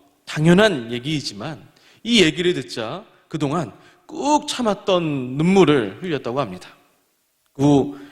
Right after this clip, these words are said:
이 김은주 씨는 항상 우물한 개구리를 벗어나려 했던 강박관념에서 "우물한 개구리가 어때서? 우물한 개구리가 어때서?" 라는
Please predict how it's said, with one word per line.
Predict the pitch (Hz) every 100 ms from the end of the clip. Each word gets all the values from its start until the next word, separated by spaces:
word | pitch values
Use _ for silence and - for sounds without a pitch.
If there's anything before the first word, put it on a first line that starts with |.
| - -
이 | 170
김은주 | - 160 156 143
씨는 | - 117 147 220 - _ - _ _ _
항상 | - 190 180 185 120 - 170
우물한 | 185 208 214 190
개구리를 | 156 147 156 151
벗어나려 | 147 135 156 147 139
했던 | 135 - 175 107 - - -
강박관념에서 | 143 156 156 - 120 135 107 95 175 92 - _ _ _ _ _ _
"우물한 | 175 208 262 277 269
개구리가 | 196 185 180 185
어때서? | 147 117 117 - 98 _ _ _ _ _ _ _ -
우물한 | 254 311 311
개구리가 | 165 147 160 165
어때서?" | 113 139 127 202 123 _ _ -
라는 | 127 143 277